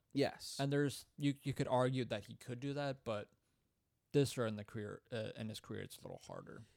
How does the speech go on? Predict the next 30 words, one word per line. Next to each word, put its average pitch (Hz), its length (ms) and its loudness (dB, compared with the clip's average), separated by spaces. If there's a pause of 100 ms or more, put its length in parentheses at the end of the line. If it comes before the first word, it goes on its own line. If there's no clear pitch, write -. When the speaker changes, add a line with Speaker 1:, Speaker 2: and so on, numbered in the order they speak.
Speaker 1:
Yeah, 156 220 12
no, 147 240 10
for 123 200 0
sure. 120 480 4
Um, 123 500 8 (120)
and, 156 100 4 (100)
and 170 100 6
that's 175 260 6
why 156 180 8
you 143 220 6
need 139 260 8
a 123 120 6
veteran 143 580 8
presence 131 640 4 (440)
to - 80 6
help 143 280 6
guide 143 380 8
him, 98 260 4
like 131 220 10
Speaker 2:
Mm-hmm. 120 280 4
Speaker 1:
Achara, 107 420 6 (520)
you 131 140 6
know, 117 200 6
like, 139 440 8 (260)
uh, 107 320 6 (180)
Pronger 127 600 6
did, 107 320 4
you 113 100 8
know, 113 220 6
and, 110 140 4